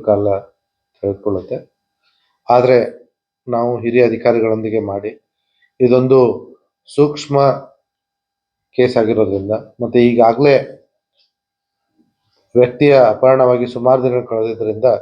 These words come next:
ನಮ್ಮ ಮನವಿಯ ಮೇರೆಗೆ ಇದನ್ನೊಂದು ಪ್ರಯಾರಿಟಿಯಾಗಿ ತೆಗೆದುಕೊಂಡು ಕೇವಲ ನಲವತ್ತೆಂಟು ಗಂಟೆ ಒಳಗಡೆ ದೊರಕಿರ್ತಕ್ಕಂಥ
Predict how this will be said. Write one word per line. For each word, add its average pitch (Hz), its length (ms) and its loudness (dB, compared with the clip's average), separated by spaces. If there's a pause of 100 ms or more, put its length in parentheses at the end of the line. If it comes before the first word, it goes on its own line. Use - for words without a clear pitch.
(640)
ನಮ್ಮ 127 200 0
ಮನವಿಯ 127 380 2
ಮೇರೆಗೆ 127 300 0
ಇದನ್ನೊಂದು 117 360 -4
ಪ್ರಯಾರಿಟಿಯಾಗಿ 120 640 0
ತೆಗೆದುಕೊಂಡು 110 680 -8 (880)
ಕೇವಲ 143 380 2
ನಲವತ್ತೆಂಟು 127 600 0
ಗಂಟೆ 117 320 -4
ಒಳಗಡೆ 110 600 -4 (2250)
ದೊರಕಿರ್ತಕ್ಕಂಥ 127 680 0